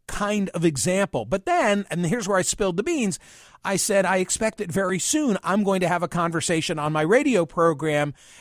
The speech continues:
as to what you want to be called if you are a grandmother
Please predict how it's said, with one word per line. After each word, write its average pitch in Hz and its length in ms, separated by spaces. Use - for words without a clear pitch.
as 180 360
to 170 440
what 185 340
you 277 200
want 196 300
to 196 60
be 185 180
called 156 680
if - 180
you 185 280
are 160 340
a 156 140
grandmother 226 960